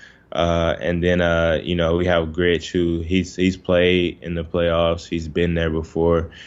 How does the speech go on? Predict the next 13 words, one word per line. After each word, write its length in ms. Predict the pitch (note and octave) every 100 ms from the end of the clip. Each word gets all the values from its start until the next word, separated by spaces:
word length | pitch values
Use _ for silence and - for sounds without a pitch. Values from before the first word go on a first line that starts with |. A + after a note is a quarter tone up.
| - -
You 140 | E2+
have 120 | E2+
Teo, 640 | E2+ E2+ E2+ E2+ E2 E2 E2 -
who, 240 | F2 E2+
uh, 420 | - E2 D#2+ D#2+ -
I 120 | D#2+
think 240 | F2+ E2
has 100 | E2
been 220 | D#2+ E2
there 240 | E2 D#2+ D#2+
before 360 | D#2 - E2+ D#2+
as 100 | D#2
well. 480 | E2+ E2+ E2 D#2+